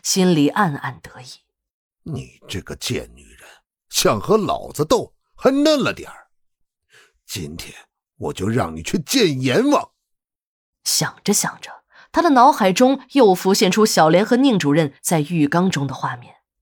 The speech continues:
Speaker 1: 心里不由得泛起了一丝醋意，接着就是一阵的恶心。他怎么也想不到，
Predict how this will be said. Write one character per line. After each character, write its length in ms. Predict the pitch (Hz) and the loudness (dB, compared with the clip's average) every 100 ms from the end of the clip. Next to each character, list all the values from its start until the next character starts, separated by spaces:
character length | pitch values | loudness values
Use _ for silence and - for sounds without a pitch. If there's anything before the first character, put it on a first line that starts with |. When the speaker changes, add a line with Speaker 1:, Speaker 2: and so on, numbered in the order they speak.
| _ _ - | _ _ -4
Speaker 1:
心 280 | - 190 185 | 0 2 2
里 140 | 160 | 2
不 220 | 180 180 | 2 4
由 100 | 175 | 6
得 80 | 196 | 4
泛 260 | - 190 170 | 2 0 2
起 160 | - | 0
了 80 | 151 | 0
一 140 | 196 | 2
丝 180 | 170 214 | 0 0
醋 300 | 214 - 226 | -2 -2 -2
意， 220 | 131 - _ _ _ _ - | -4 -20 _ _ _ _ -6
接 320 | - 220 233 | 0 4 4
着 200 | - - - | 2 -8 -10
就 160 | - 175 | -2 0
是 160 | - | 2
一 300 | 151 147 196 | -2 2 0
阵 180 | 226 254 147 | 2 0 0
的 60 | |
恶 160 | - - - | -10 -20 -8
心。 340 | - 135 160 _ _ _ _ _ _ _ _ _ | -6 -6 -10 _ _ _ _ _ _ _ _ _
他 140 | - | -2
怎 240 | 185 160 - | -2 -2 -2
么 60 | 180 | 0
也 120 | 208 | 2
想 240 | - - | 0 -4
不 100 | - | -8
到， 260 | - - | -10 -10